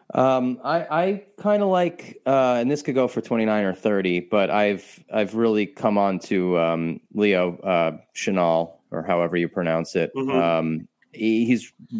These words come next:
Speaker 1: a really good blitzer. Uh, he's not so much of a cover linebacker, but he's one of those big thumper kinda guys that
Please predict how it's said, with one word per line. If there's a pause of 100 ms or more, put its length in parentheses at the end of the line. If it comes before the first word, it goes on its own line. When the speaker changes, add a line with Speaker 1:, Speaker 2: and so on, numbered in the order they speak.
(140)
Speaker 1:
a
really
good
blitzer. (440)
Uh,
he's
not
so
much
of
a
cover
linebacker,
but
he's
one
of
those
big
thumper
kinda
guys
that